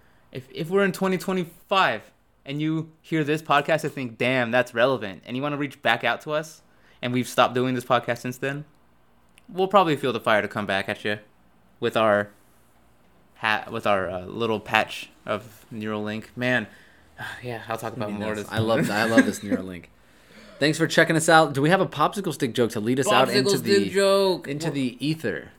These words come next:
Speaker 1: we're almost
Speaker 2: of,
Speaker 1: out.
Speaker 2: of knowledge and the future?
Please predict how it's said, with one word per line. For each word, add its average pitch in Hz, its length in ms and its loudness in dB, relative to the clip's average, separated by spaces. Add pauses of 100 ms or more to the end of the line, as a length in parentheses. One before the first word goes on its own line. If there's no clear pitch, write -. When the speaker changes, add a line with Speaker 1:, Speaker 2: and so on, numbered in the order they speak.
(140)
Speaker 1:
we're 143 160 -2
almost - 300 0
Speaker 2:
of, 82 60 -10
Speaker 1:
out. 143 420 0 (200)
Speaker 2:
of 95 200 -8
knowledge 139 960 4
and 131 580 -4
the 113 240 -8
future? 113 920 -6